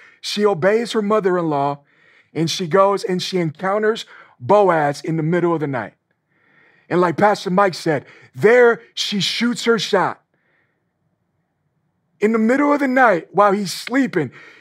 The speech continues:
she uncovers his feet and proposes marriage to him. <laughs> What, what boldness. But Boaz, being the wise, godly man,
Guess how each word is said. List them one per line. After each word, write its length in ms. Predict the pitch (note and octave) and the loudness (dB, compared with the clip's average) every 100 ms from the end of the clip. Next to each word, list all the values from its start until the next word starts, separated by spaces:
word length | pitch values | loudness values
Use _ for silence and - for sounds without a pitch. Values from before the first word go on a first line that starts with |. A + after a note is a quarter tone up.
| - | -10
she 260 | - A#3 | -4 0
uncovers 600 | A3 G3 - A3+ A#3 B3+ - | 0 0 0 -2 -2 -4 -6
his 180 | A3+ | -6
feet 480 | - F#3+ F#3+ B2+ - _ _ _ _ _ _ _ _ _ | -6 -2 0 -2 -6 _ _ _ _ _ _ _ _ _
and 160 | D#3 D3+ | -8 -6
proposes 640 | D#3 C#3 G3+ F#3 G#3 D3 | -4 0 0 0 -6 -6
marriage 640 | C3+ D#3 F3+ F#3 D3 - - | -2 0 0 0 -2 -6 -10
to 140 | C3 | -10
him. 300 | G#2 G#2 D#2+ _ _ _ _ _ _ _ _ _ _ - | -8 -10 -12 _ _ _ _ _ _ _ _ _ _ -12
<laughs> 160 | - | -12
What, 500 | C#3+ C3 G3 - D3 | -8 -4 -4 -4 -14
what 280 | E3 F#3 D#3+ | -8 -6 -4
boldness. 680 | D#3 E3+ F3+ B2 G2 - - _ _ _ _ - _ - - | -2 0 -2 -4 -18 -20 -20 _ _ _ _ -20 _ -20 -4
But 120 | G3 | -2
Boaz, 540 | D3+ G#3+ A3+ A#3+ A3+ E3+ | 4 6 6 4 2 -2
being 320 | G#3 A#3+ G#3+ | -2 0 0
the 80 | F3+ | -2
wise, 720 | C#3+ F#3 G#3 A3+ A#3 A#3+ - _ - _ C#3 | 0 2 4 4 2 -2 -8 _ -20 _ 2
godly 380 | A3+ A3+ G#3 | 4 4 0
man, 400 | F3 E3+ D#3+ E3 | -4 -2 -2 -4